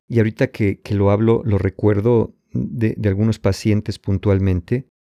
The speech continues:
donde, por ejemplo, durante un tiempo reciben cualquier forma de maltrato, y en cuanto amenazan con irse o en cuanto dan señales de independencia, la otra persona, la que está intoxicando la relación,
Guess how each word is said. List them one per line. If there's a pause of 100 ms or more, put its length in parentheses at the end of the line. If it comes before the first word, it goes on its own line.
(140)
donde, (160)
por
ejemplo, (140)
durante
un
tiempo
reciben
cualquier
forma
de
maltrato, (300)
y
en
cuanto
amenazan
con
irse
o
en
cuanto
dan
señales
de
independencia, (140)
la
otra
persona,
la
que
está
intoxicando
la
relación,